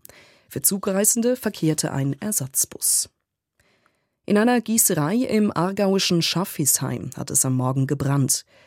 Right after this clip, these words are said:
Eine Patrouille der Kantonspolizei Aargau entdeckte kurz vor sechs Uhr schwarzen, dichten Qualm.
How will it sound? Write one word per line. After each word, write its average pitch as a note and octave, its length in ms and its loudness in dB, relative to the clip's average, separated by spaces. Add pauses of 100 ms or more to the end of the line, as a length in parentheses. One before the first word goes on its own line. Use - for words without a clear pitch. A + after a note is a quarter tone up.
(140)
Eine B2+ 280 0
Patrouille E3 640 0
der D#3+ 120 2
Kantonspolizei C3 960 0
Aargau D#3 460 0 (280)
entdeckte F3+ 440 0
kurz - 340 0
vor F#3 220 0
sechs E3+ 340 0
Uhr G#3+ 300 0
schwarzen, - 600 0
dichten C#3 360 -4
Qualm. C3+ 440 -2